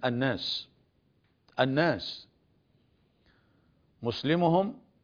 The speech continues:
وكافرهم، عربهم وعجمهم، كلهم لآدم. "الناس لآدم،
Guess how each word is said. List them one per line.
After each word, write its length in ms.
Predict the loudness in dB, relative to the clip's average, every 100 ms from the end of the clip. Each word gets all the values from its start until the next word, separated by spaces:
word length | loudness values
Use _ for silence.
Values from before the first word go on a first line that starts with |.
| _ _ _ _ -4
وكافرهم، 920 | -2 2 2 4 6 6 6 4 0 -12 _ _ _ _ _ _
عربهم 720 | 4 6 6 6 4 4 2
وعجمهم، 840 | 2 2 2 2 2 2 2 0 -6 _ _ _ _ _ 0
كلهم 760 | 2 2 4 4 6 4 0 -12 _ _ -4
لآدم. 580 | -2 0 0 0 -2 -8 _ _ _ _ -20 -20 _ -4
"الناس 380 | -2 0 -2 -2
لآدم، 720 | -2 0 2 4 4 2 2